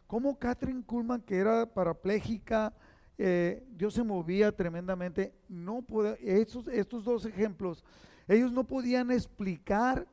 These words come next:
por qué estaban así, mas sin embargo, ellos son O sea, Kathryn Kuhlman era, y Nick Vujicic es un instrumento para compartir del amor de Dios. Y alguien podría decir,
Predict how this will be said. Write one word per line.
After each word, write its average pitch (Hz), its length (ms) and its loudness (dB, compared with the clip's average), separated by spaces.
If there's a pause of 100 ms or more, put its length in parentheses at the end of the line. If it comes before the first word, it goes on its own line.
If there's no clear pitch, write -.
(120)
por 196 240 0
qué 226 420 4 (120)
estaban 220 520 0
así, 214 380 0 (340)
mas 190 200 2
sin 196 140 0
embargo, 190 680 0 (320)
ellos 214 500 4 (300)
son 226 640 -2 (160)
O 165 140 -6
sea, 156 160 0
Kathryn 226 420 0
Kuhlman 214 420 -4
era, 175 400 2 (400)
y 160 600 0 (140)
Nick 202 240 -2
Vujicic 202 600 -4
es 220 420 2 (560)
un 214 140 -2
instrumento 240 840 -2
para 180 280 -2
compartir 185 680 -2
del 233 180 4
amor 175 320 -4
de 196 120 0
Dios. 160 320 -4
Y 180 40 2
alguien 220 180 4
podría 196 220 2
decir, 202 240 -4